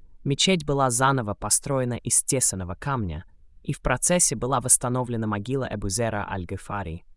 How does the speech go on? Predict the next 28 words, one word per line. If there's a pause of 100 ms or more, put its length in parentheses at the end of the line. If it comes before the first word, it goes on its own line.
(360)
В
последние
годы
Османской
империи
мечеть
пришла
в
упадок,
сохранился
лишь
михраб. (800)
Но
в
тысяча
девятьсот
девяносто
шестом
году (340)
она
была
полностью
восстановлена
и
вновь
открыта
для
богослужений